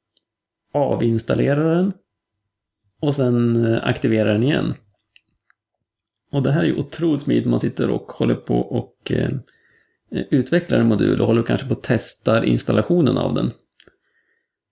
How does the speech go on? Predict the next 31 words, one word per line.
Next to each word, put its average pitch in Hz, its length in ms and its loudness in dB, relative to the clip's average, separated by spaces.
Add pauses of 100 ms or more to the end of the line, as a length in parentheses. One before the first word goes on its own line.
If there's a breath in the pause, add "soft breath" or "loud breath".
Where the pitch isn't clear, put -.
(140)
Eh, 135 320 -6
för - 80 -2
det 110 60 4
här 120 80 2
går 160 100 4
ju 160 40 2
naturligtvis 135 320 0
att 123 140 4
göra 117 160 4
i 113 460 2
webbgränssnittet, 123 920 -2 (300)
men 117 480 2
det 151 200 0
tar 110 360 -2
ett 110 240 -2
gäng 135 420 0
sekunder 107 440 -2
varje - 220 -2
gång, 110 240 -4
och 117 80 -2
behöver 120 240 0
man 120 120 0
göra 120 340 0
det 110 100 0
då 107 240 -2 (720)
hundra 113 340 0
gånger 113 280 0
på 135 120 -2
en 107 80 0
dag, - 200 -2 (1400)
eh, 123 360 -8